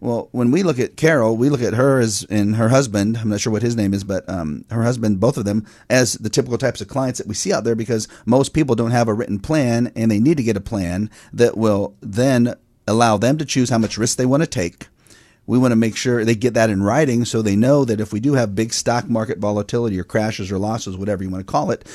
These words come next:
that we're in that range where they feel comfortable. And our range is typically creating something where they're not going to lose more than five to ten percent of their total portfolio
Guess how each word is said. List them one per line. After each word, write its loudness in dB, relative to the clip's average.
that -2
we're 4
in 0
that 0
range 0
where 2
they 4
feel 2
comfortable. -2
And 0
our 4
range 2
is -4
typically 0
creating 0
something -2
where 0
they're -2
not 2
going 0
to -4
lose 0
more 0
than -2
five -2
to -6
ten -2
percent -4
of -4
their -6
total -4
portfolio -2